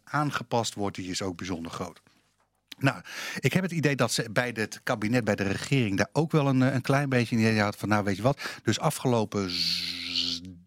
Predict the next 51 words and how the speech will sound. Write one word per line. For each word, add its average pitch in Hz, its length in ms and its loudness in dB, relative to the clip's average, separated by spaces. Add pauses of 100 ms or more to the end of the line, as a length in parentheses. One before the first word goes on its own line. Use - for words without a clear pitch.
dinsdag 175 340 2
hebben 143 180 0
we 135 60 4
het 127 100 0
dan 123 200 0
over, 120 420 2 (160)
is 120 160 4
er 117 60 4
een 110 80 2
persconferentie 107 800 0
geweest 95 280 0
met 92 160 0
een, 90 180 2
eh, 90 140 4 (280)
een 110 260 0
update 165 520 2
van 123 280 2
die 113 240 4
eerdere 120 540 4
brief. 117 400 0 (400)
Ze - 100 2
hadden 104 180 0
overigens 95 320 -2
op 92 140 -4
dat 98 140 0
moment 98 240 2
wel 104 220 4
weer, 95 240 2
eh, 95 380 0
eh, 95 160 2
tien 165 180 6
pagina's 98 480 0
extra's 117 380 0
nodig. 123 260 2
Dus 101 220 -2
er 101 60 -4
kwam - 180 -2
een 92 100 -4
brief 117 220 -4
van 95 140 -6
zestien 113 340 -2
pagina's 98 420 -2
die 104 180 0
ook 110 80 0
nog 107 100 0
eens 95 80 -2
een 92 60 -6
keertje 107 240 0
door 98 160 0
twee 95 220 0
staatssecretarissen 110 920 0